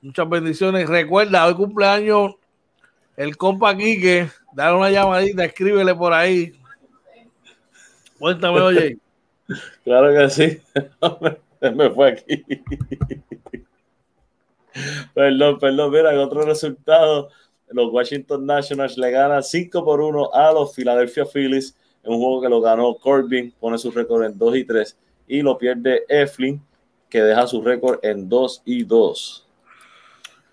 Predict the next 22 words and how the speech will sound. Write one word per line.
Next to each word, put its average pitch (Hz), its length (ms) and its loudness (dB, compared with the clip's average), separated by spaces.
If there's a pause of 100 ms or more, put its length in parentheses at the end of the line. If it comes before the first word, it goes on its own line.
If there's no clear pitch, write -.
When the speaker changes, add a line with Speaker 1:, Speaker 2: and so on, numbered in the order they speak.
(460)
Speaker 1:
Eh, 139 800 -10 (240)
los 143 240 -6
Medias 156 400 0
Rojas 190 340 2
de 190 100 4
Boston 170 640 0 (760)
le 135 120 -12
cayeron 143 380 0
a 180 220 0
palo 156 500 2
a 135 100 0
los, 135 180 -2 (160)
a 127 260 -6
los 127 320 -6
Atléticos 147 580 -4
de 151 80 0
Oakland, 160 400 -2
venciéndolos 147 640 -2
ocho 160 320 -2
carreras 156 400 2
por 143 240 -2
una. 160 420 2